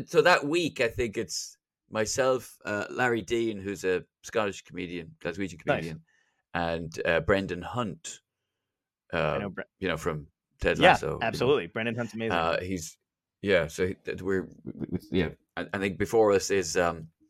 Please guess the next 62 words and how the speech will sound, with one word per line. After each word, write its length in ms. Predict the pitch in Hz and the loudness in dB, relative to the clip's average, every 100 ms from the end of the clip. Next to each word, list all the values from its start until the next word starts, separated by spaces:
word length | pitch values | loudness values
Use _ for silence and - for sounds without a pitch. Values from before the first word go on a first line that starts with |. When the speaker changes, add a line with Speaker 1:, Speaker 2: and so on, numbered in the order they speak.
| - - _ _ _ - | -8 -8 _ _ _ -20
Speaker 1:
what's 260 | - - - | -12 -8 -6
his 60 | 85 | -2
name? 180 | 76 76 | -2 2
Troy 240 | 101 92 | 6 8
Hawk, 260 | 82 85 76 | 8 4 4
you 60 | 233 | 2
Speaker 2:
Oh, 40 | |
Speaker 1:
know, 120 | 117 76 | 2 2
Speaker 2:
cool. 220 | - - | 2 2
Speaker 1:
Milo 180 | 78 80 | 0 -2
McCabe, 360 | 78 80 80 - | -4 -2 -2 -4
which 140 | - | -12
is 140 | - | -16
doing 220 | - 85 80 | -10 -8 -6
the 80 | |
Greeters 340 | 80 90 80 78 | -4 -2 -4 -6
Guild 300 | 80 76 - | -6 -6 -6
thing. 180 | 78 76 | -8 -6
He, 200 | 85 80 - - - | -10 -12 -18 -20 -12
so 120 | 92 | -6
he's 100 | 101 | -4
on 100 | 92 | -4
the 60 | |
week 160 | 85 80 | -4 -8
before. 420 | 82 - 95 85 - | -12 -2 2 2 4
So 100 | 139 | 8
yeah, 120 | 147 | 8
Speaker 2:
Oh, 20 | |
Speaker 1:
there's 160 | 165 185 | 8 6
a 20 | |
Speaker 2:
wow. 120 | 220 | 6
Speaker 1:
bunch 120 | 220 | 8
of, 80 | - | 6
and 120 | 147 | 6
there's 100 | 156 143 156 | 2 4 4
a, 20 | 156 | 6
ma-, 80 | |
it's 160 | 160 151 | 2 2
a 20 | |
bunch 140 | 175 143 | 0 0
of 80 | |
comics 240 | 117 135 107 | 2 0 0
mainly 280 | 127 131 113 | -2 -2 -4
from 120 | 101 | -6
the 80 | 87 | -4
U 120 | 85 | -2
K 180 | 85 82 | 2 2
are 100 | 80 | 2
going 240 | 82 78 | 0 -2
out 140 | 78 80 | -2 -2
there. 160 | 80 - | -2 -2
Fern 280 | - 82 80 | -2 -4 -2
Brady, 540 | 78 78 71 76 76 - | 0 0 0 -6 -8 -12
uh, 140 | 67 65 | -10 -10
Speaker 2:
Oh, 280 | 175 170 113 - | -8 -6 -6 -4
cool. 280 | 175 113 90 | -4 -4 -6
Speaker 1:
Connor 400 | - - 76 67 | -6 -4 -2 -2
Burns. 540 | - 69 69 67 - - | 2 2 0 -4 -6 0
Yeah, 120 | 73 | 0
there's 220 | - 80 | -2 -10
a 40 | - | -10
few. 300 | - 87 | -4 -2